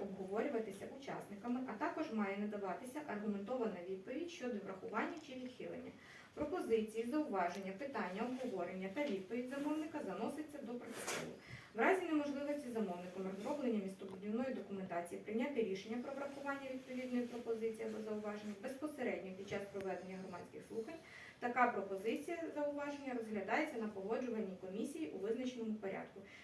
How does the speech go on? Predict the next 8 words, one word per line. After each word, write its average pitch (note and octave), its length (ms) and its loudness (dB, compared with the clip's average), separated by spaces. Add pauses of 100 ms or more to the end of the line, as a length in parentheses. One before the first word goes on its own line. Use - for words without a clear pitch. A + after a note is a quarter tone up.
(180)
Члени A#3+ 280 6
погоджувальної G3 680 0
комісії B3+ 540 0
від G3+ 80 0
громадськості A3+ 600 -2
обиратимуться C4 800 0
голосуванням A3+ 640 0
зареєстрованих F#3+ 640 -2